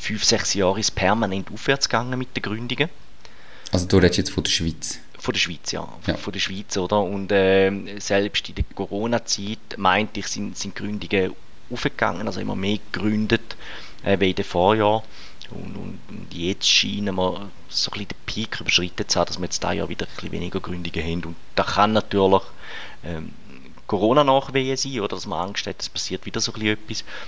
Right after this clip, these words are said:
Speaker 1: Und das andere kann natürlich sein, dass man sagt, ähm, ja, eben, auf den Finanzmärkten sieht es nicht so gut aus. Wir haben eine Energie, äh, wo, wo teurer wird. Und wir haben natürlich einen Krieg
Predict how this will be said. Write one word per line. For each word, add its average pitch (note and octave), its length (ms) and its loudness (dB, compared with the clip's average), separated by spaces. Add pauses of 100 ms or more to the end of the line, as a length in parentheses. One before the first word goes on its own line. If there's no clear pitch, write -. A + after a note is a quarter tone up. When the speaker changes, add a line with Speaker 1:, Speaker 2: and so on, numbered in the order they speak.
(120)
Speaker 1:
Und - 140 0
das - 80 0
andere G3 260 2
kann - 200 2
natürlich - 380 0
sein, F#2 320 -2
dass - 160 -2
man F2+ 80 -2
sagt, E2 460 0
ähm, - 520 -2 (360)
ja, F#2 380 2 (280)
eben, - 180 -4 (460)
auf - 100 -8
den B2 100 0
Finanzmärkten F#2 680 2
sieht F2 180 0
es - 60 -6
nicht - 120 -6
so - 100 -2
gut - 220 -4 (200)
aus. - 140 -2
Wir F#2+ 140 -2
haben G2 180 -2
eine - 340 0
Energie, G#2 560 0 (300)
äh, G2 120 0 (180)
wo, G2 420 2 (460)
wo G2+ 80 0 (100)
teurer G2+ 320 0
wird. F2 320 0 (420)
Und G2 140 0
wir F2 80 4
haben E2+ 100 2
natürlich F#2 260 0
einen F#2 100 -2
Krieg E2 480 -2